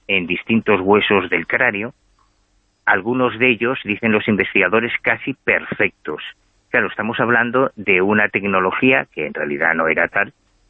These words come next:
de hace mil quinientos años. Y para estos investigadores de la Universidad de Adelphi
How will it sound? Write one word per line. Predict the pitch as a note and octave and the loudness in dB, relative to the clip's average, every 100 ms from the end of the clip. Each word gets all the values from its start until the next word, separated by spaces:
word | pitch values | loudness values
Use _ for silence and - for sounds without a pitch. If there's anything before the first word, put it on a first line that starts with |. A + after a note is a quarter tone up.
| _ | _
de | G#2 A2 | -2 0
hace | G2 - C3+ - | 0 -2 -4 -2
mil | G#2 B2+ C#3+ | 2 2 2
quinientos | - G2 G#2 F#2+ F2+ E2+ | 0 0 2 0 -2 -2
años. | D#3 C3 D#2 - - - _ _ _ _ _ _ - | -2 -2 -6 -8 -10 -12 _ _ _ _ _ _ 2
Y | C3+ B2 A2+ G#2+ | 6 8 6 4
para | - F#2 F2+ G#2+ | 2 0 2 0
estos | - C3+ C3 - | -4 -4 -4 -4
investigadores | B2+ A2+ - G2+ G2+ C3 A2+ A2+ | -2 -4 -2 0 2 2 2 0
de | - | 0
la | F2 F2 | 2 2
Universidad | E2+ E2+ - F#2 G2+ G2+ | 0 -2 -2 -2 0 0
de | F#2+ | 0
Adelphi | F#2+ B2 G#2+ G#2 | 0 -2 -2 -4